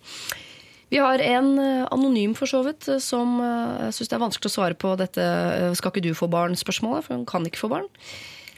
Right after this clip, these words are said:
Eh, og så har vi et par her som, eh, begge to er snobbete på mat. De liker god mat, men den ene smatter og bruker som argument at da smaker maten bedre. Dama holdt på å bli gæren. Rita klikker. Eh, «Jeg faller utenfor samtaler»,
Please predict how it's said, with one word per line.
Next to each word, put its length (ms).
Eh, 540
og 80
så 160
har 160
vi 160
et 240
par 240
her 340
som, 440
eh, 160
begge 260
to 80
er 80
snobbete 400
på 160
mat. 440
De 100
liker 340
god 180
mat, 220
men 140
den 160
ene 340
smatter 520
og 80
bruker 180
som 100
argument 440
at 180
da 160
smaker 480
maten 400
bedre. 320
Dama 280
holdt 100
på 80
å 80
bli 100
gæren. 400
Rita 360
klikker. 380
Eh, 160
«Jeg 160
faller 320
utenfor 320
samtaler», 800